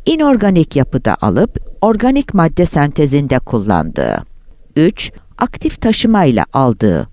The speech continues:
varsayımlarından hangilerini destekler? A.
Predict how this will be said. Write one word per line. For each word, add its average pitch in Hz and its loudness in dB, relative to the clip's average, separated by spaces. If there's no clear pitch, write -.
varsayımlarından 98 0
hangilerini 247 2
destekler? - -4
A. 123 2